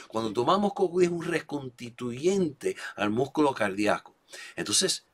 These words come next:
Speaker 1: hay personas que sufren de presión alta. Fortalecer el corazón con cocu diez en los niveles de, de pre-, la presión arterial tiende a estabilizarse.
Speaker 2: Así es.
Speaker 1: Entonces, hay cosas que uno puede hacer. No es solo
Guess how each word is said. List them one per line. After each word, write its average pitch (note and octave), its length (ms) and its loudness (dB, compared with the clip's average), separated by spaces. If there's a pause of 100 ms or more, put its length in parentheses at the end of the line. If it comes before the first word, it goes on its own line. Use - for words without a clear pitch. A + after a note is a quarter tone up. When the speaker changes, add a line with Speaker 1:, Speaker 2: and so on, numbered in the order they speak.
(280)
Speaker 1:
hay - 60 -10
personas A#2+ 380 -4
que G3+ 100 0
sufren C#3+ 300 0
de C3+ 100 -2
presión G2 420 -2
alta. C#3 380 2
Fortalecer F#2 800 2
el F#3 140 2
corazón G#2+ 720 0 (280)
con E2+ 200 -6
cocu B2+ 340 4
diez D3 240 0 (140)
en F3+ 160 -8
los E3 120 -6
niveles D#3 400 0
de, E3 200 2 (260)
de F2+ 140 2
pre-, F2+ 220 -4
la F2 180 2
presión - 440 -4
arterial A#2+ 460 2
tiende A#2 340 -4
a G#2+ 40 -2
estabilizarse. - 1200 -4
Speaker 2:
Así G2+ 400 2
es. - 100 0 (100)
Speaker 1:
Entonces, D3+ 320 8 (220)
hay E3+ 180 8
cosas G#3 300 4
que - 100 0
uno D#3+ 240 6
puede B2 300 2
hacer. G2+ 240 4
No B2+ 180 6
es G#3+ 80 6
solo E2+ 560 8